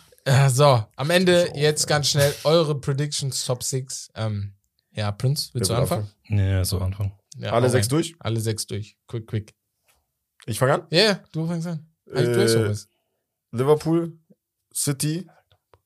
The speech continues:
Speaker 3: Ja, mein Mann, Digga.
Speaker 2: Liverpool, City.
Speaker 3: Tottenham? Oder
Speaker 2: Ich
Speaker 3: Arsenal?
Speaker 2: überleg grad. Ja, eher Tottenham.
Speaker 3: Ja, danke.
Speaker 2: Dann
Speaker 3: Conte.
Speaker 2: Arsenal.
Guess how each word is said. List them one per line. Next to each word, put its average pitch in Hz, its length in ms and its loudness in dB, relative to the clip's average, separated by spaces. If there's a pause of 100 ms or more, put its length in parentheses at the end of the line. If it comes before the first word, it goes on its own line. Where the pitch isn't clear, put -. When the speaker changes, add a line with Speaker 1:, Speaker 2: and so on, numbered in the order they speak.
(200)
Speaker 3:
Ja, - 100 -14 (540)
mein - 160 -20
Mann, - 160 -20 (120)
Digga. - 220 -18
Speaker 2:
Liverpool, 110 400 -4
City. 123 520 -6 (2000)
Speaker 3:
Tottenham? 117 340 -6 (1500)
Oder 107 220 0
Speaker 2:
Ich 120 40 -4
Speaker 3:
Arsenal? 98 300 -4
Speaker 2:
überleg 98 280 -6
grad. - 120 -20 (1800)
Ja, 82 220 -14 (100)
eher 120 300 2
Tottenham. 127 640 2 (120)
Speaker 3:
Ja, 104 80 -10 (280)
danke. - 260 -20 (300)
Speaker 2:
Dann 101 140 0
Speaker 3:
Conte. 113 200 0
Speaker 2:
Arsenal. 123 560 2